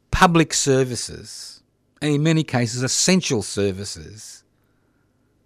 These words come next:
and given away those services at bargain basement prices, fire sale prices to the private sector.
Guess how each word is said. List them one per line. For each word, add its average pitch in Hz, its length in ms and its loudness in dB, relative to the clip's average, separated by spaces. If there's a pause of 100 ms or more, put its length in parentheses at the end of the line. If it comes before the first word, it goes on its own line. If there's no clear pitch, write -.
(200)
and 139 260 0
given 185 300 6
away 117 300 4
those 104 240 0
services 117 460 -2
at 95 140 -4
bargain 113 380 0
basement 95 420 -4
prices, 104 800 -10 (880)
fire 139 380 4
sale 95 340 0
prices 107 560 -4
to - 80 -10
the 98 80 -8
private 104 460 -2
sector. 131 400 -4